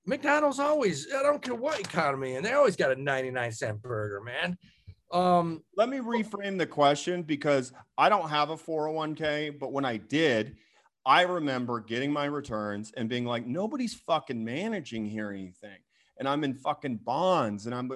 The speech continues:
Speaker 2: I was in my twenties, and I was like, I never called up. So I guess the
Speaker 1: Yeah.
Speaker 2: question that I wanna frame is, if you have a four oh one K, do you call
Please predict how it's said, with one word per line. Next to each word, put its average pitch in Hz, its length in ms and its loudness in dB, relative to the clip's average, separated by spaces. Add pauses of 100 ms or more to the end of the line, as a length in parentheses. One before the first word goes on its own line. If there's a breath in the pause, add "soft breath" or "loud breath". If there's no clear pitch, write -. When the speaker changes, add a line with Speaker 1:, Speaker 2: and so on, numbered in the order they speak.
Speaker 2:
I 143 60 -4
was 143 160 -8
in 160 60 -8
my 160 100 -8
twenties, 156 580 -4
and 127 100 -4
I 127 60 -2
was 127 220 -8
like, 139 180 -2 (540 soft breath)
I 156 140 4
never 202 260 2
called 143 420 2
up. 151 380 2
So - 180 -2
I 139 80 6
guess 185 260 -2
the 160 100 -10
Speaker 1:
Yeah. - 100 -14
Speaker 2:
question 156 640 0
that 139 120 2
I 139 80 4
wanna 139 280 0
frame 131 760 -2
is, 127 320 -4
if 143 180 -6
you 175 120 -8
have 185 380 2
a 170 80 2
four 123 340 0
oh 107 60 2
one 104 220 -4
K, 104 420 -10 (480)
do 151 80 -8
you 180 100 -4
call 190 720 2